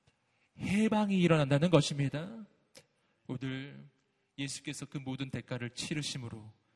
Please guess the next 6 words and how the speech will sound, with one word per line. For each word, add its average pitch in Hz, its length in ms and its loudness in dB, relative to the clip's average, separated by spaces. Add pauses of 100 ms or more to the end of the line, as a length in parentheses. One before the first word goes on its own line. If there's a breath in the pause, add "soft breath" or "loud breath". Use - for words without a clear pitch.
(120)
성령님이 160 640 -8
우리 139 180 -6
가운데 131 400 -6
오심으로 117 720 -4 (300 loud breath)
우리 127 220 -2
인생에 123 600 -8